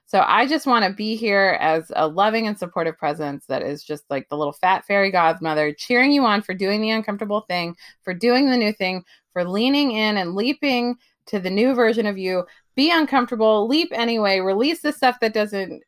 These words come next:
serve you, have gratitude and appreciation for where you're at, be authentic, compete with yourself, be positive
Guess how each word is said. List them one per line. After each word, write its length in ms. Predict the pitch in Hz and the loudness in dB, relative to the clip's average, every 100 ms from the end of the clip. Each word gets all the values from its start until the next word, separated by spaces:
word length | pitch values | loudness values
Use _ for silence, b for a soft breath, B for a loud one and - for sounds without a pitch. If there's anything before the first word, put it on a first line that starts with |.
| _ | _
serve 360 | - 208 196 190 | -6 -2 -2 -2
you, 280 | 185 180 - | -4 -4 -4
have 340 | - 226 247 | 2 2 2
gratitude 540 | 226 226 220 220 240 208 | 2 4 4 2 -4 -4
and 40 | |
appreciation 580 | 202 220 214 214 214 196 | -4 -4 -2 -4 -4 -10
for 100 | 185 | -6
where 160 | 185 185 | -4 -2
you're 180 | 175 | 0
at, 240 | 190 202 202 B B B _ _ | 4 4 2 B B B _ _
be 200 | - 285 | 0 2
authentic, 800 | 302 262 214 202 208 208 190 - _ _ - | 4 4 2 0 0 0 0 -4 _ _ -6
compete 440 | 220 - 320 311 | -6 -2 -4 -2
with 160 | 277 233 | -4 -2
yourself, 540 | 220 - 190 185 185 _ _ _ _ _ | -6 0 4 4 2 _ _ _ _ _
be 180 | 240 330 | 0 0
positive 840 | - 240 214 220 196 160 156 165 | 0 4 4 4 2 2 0 -2